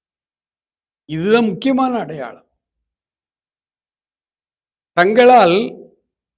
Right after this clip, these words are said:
தங்களுக்கு சொல்லப்பட்ட சங்கதியை, அவர்களுக்கு என்ன சொல்லப்பட்டது? ரட்சகர்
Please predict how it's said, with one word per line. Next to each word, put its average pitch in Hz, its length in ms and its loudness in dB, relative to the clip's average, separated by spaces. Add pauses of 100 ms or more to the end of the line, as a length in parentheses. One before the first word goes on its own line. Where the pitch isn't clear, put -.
(220)
தங்களுக்கு 190 400 0 (140)
சொல்லப்பட்ட 254 680 2 (140)
சங்கதியை, 185 640 -2 (480)
அவர்களுக்கு 220 420 -4
என்ன 240 120 -4 (140)
சொல்லப்பட்டது? 165 680 -10 (1120)
ரட்சகர் 185 600 -2